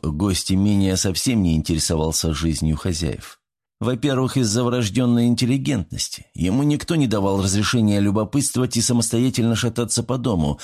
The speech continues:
пусть также никто этого и не запрещал. Во-вторых, Илью слишком интересовали сами Горские, чтобы обращать внимание на их обитель.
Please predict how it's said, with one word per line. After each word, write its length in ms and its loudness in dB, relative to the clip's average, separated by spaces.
пусть 340 -2
также 340 0
никто 380 0
этого 340 0
и 160 0
не 100 2
запрещал. 640 -2
Во-вторых, 680 0
Илью 280 4
слишком 480 0
интересовали 680 2
сами 380 0
Горские, 560 0
чтобы 320 0
обращать 500 -2
внимание 560 2
на 160 2
их 240 0
обитель. 520 -4